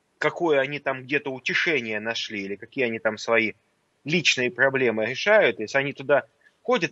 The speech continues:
и торгуют собой, торгуют своими русскими именами, давая возможность,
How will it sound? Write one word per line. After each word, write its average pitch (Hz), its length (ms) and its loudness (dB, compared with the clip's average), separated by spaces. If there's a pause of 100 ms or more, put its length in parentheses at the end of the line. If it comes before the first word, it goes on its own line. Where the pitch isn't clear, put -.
и 202 100 -2
торгуют 185 720 0
собой, 165 640 -4 (220)
торгуют 170 540 -2
своими 165 500 -2
русскими 143 600 -4
именами, 120 520 -2
давая 143 380 4
возможность, 147 760 -2